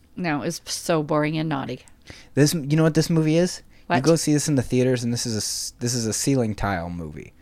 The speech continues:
Speaker 2: where you go, "Oh, how many ceiling tiles are in here?"
Speaker 1: Yeah. It's,
Speaker 2: One,
Speaker 1: yeah,
Speaker 2: two,
Speaker 1: Keith.
Speaker 2: you sit there and you count because this movie is so boring.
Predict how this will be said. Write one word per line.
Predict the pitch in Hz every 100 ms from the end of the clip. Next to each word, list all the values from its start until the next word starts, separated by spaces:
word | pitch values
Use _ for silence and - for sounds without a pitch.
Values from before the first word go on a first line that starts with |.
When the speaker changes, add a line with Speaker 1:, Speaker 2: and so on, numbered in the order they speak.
| - - - -
Speaker 2:
where | 113
you | 110
go, | 113 92
"Oh, | 147 135 90 95 - -
how | - 466
many | 523
ceiling | - 339 370 175
tiles | 113 101 95 92
are | 92
in | 104
here?" | 90 - -
Speaker 1:
Yeah. | - 196 - - - -
It's, | 208
Speaker 2:
One, | 220 220 190
Speaker 1:
yeah, | 104
Speaker 2:
two, | 101
Speaker 1:
Keith. | 107 107 101
Speaker 2:
you |
sit | - 117 -
there | 110
and | 104
you | 95
count | - 113 -
because | 90 95
this | 95 101
movie | 101 104 98
is | -
so | - - 143 135 120 95 - -
boring. | 95 131 156 107 - -